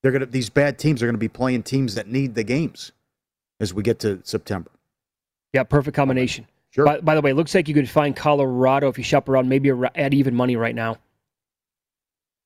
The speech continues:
Speaker 2: Oh, hold on a second here, because now I'm seeing listed it might not be Marquez.
Speaker 1: Oh, no.
Speaker 2: One side
Speaker 1: Yeah, that,
Speaker 2: anyway.
Speaker 1: yeah, a lot of,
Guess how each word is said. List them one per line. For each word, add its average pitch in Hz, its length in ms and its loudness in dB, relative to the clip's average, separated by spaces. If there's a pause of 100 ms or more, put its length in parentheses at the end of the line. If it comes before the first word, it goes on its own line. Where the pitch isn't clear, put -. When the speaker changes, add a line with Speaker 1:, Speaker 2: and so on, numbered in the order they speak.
(1900)
Speaker 2:
Oh, 156 80 6
hold 156 200 2
on 135 100 -2
a 127 40 -8
second 127 260 -4
here, 117 180 -2
because 127 360 -2
now 147 180 4
I'm 139 100 -2
seeing 131 320 0
listed 131 380 2
it 120 80 -2
might 131 200 0
not 120 180 -2
be 123 80 -2
Marquez. 117 580 -4 (400)
Speaker 1:
Oh, 208 240 2
no. 165 380 0 (1120)
Speaker 2:
One 196 220 4
side 151 180 2
Speaker 1:
Yeah, - 40 0
that, 247 100 0
Speaker 2:
anyway. 123 280 0
Speaker 1:
yeah, 196 180 4
a - 20 0
lot 214 180 0
of, 156 60 -4